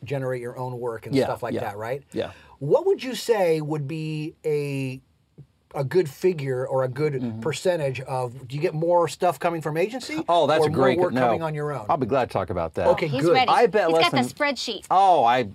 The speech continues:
Speaker 2: yeah, I, I'm always throwing this number around. I bet less than five percent of my income comes through agents.
Speaker 1: Wow.
Speaker 3: Oh,
Speaker 2: Yeah.
Speaker 3: okay.
Speaker 2: I tell you, one of the biggest revelations when I
Speaker 3: Wow.
Speaker 2: started this coaching thing, which, by the way, I never intended. Th-, I was the reluctant coach. This was never my,
Speaker 1: Yeah.
Speaker 3: Mm-hmm.
Speaker 2: it's not what I set out to do.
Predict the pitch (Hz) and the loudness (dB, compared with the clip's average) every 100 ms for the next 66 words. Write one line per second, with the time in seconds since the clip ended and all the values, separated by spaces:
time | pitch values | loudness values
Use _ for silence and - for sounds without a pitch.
0 | - 123 120 101 95 98 160 165 180 165 | -4 0 4 4 2 2 2 4 6 4
1 | 131 135 120 123 120 110 104 101 95 - | 4 0 0 -2 0 0 0 -2 -6 -12
2 | - 151 151 131 - _ 123 135 135 127 | -6 -2 0 0 -2 _ -4 -2 -2 -4
3 | 104 131 123 120 107 110 101 98 101 95 | -4 0 -2 -2 -6 -4 -4 -4 -6 -8
4 | 92 101 95 - - 101 - - - _ | -10 -10 -10 -12 -12 -14 -18 -20 -20 _
5 | 110 110 123 123 104 - - - 285 - | -10 -2 0 0 -2 -8 -10 -8 -6 -4
6 | 233 - 214 180 180 _ - - 170 226 | -6 -4 -6 -6 -10 _ -20 -4 0 4
7 | 196 165 175 143 180 202 - 143 135 131 | 4 4 2 2 0 -2 0 2 2 2
8 | 127 131 - 101 110 110 104 143 123 101 | 2 0 -2 -4 -2 -2 -2 -2 -2 -2
9 | 104 - 147 139 107 92 98 98 101 165 | -6 -2 0 0 -4 -6 -6 -6 -4 -2
10 | 151 135 110 131 107 95 120 101 92 98 | 0 2 2 0 -2 -4 -6 -4 -4 -4
11 | 127 98 139 127 104 98 101 104 98 87 | -2 -2 -2 -2 -2 -2 -2 -4 -6 -6
12 | 101 87 123 - 101 104 95 90 90 90 | -6 -6 -8 -6 -4 -2 -4 -4 -4 -4
13 | 87 - 127 - - - - - - 123 | -4 -4 -6 -6 -12 -16 -16 -16 -6 -4
14 | 101 104 98 - 110 90 - 87 110 95 | -2 -2 -4 -4 -4 -4 -6 -6 -4 -4